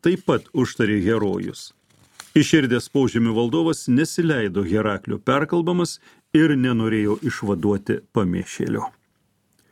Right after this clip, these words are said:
Trejus metus Tesėjas išbuvo požemyje, Hado šešėliai ir sutemos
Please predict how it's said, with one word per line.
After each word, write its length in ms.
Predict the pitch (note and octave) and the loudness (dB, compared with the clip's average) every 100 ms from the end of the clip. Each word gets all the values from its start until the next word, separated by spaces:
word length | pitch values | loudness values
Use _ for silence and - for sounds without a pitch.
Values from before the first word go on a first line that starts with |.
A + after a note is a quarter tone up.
| _ _ _ _ _ - - _ _ _ _ - | _ _ _ _ _ -20 -20 _ _ _ _ -4
Trejus 340 | D#3 A#3 - | 0 0 -2
metus 300 | A#3 G#3 E3+ | -2 -2 -2
Tesėjas 540 | - B2+ - A#2+ A#2 - | -2 -6 -2 -4 -4 -6
išbuvo 460 | - G#2+ G2+ A2+ A2 | -6 -4 -2 -2 -2
požemyje, 600 | D#3+ E3+ D#3 E3+ E3+ E3 D3 _ _ _ | -2 -2 -2 0 -2 -2 -8 _ _ _
Hado 440 | - F2+ A#2+ B2 A#2+ | -4 0 0 0 -2
šešėliai 540 | - A#2+ - B2+ B2 | -2 -2 0 0 0
ir 20 | A2+ | -2
sutemos 540 | - D#3 D3+ C#3+ - | -2 -2 0 -2 -4